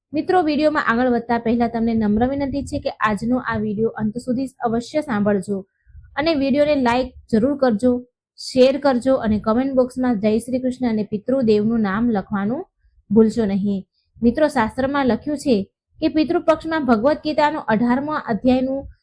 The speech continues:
શ્રવણ કરતા પહેલા જો તેના મહાત્મ્યનું પણ શ્રવણ કરવામાં આવે તો તેનાથી મળતું પુણ્ય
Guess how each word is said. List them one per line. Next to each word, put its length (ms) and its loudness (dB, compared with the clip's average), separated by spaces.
શ્રવણ 360 2
કરતા 460 0
પહેલા 320 0
જો 200 0
તેના 300 0
મહાત્મ્યનું 640 0
પણ 180 -2
શ્રવણ 340 -2
કરવામાં 520 0
આવે 240 2
તો 120 6
તેનાથી 760 0
મળતું 420 2
પુણ્ય 320 0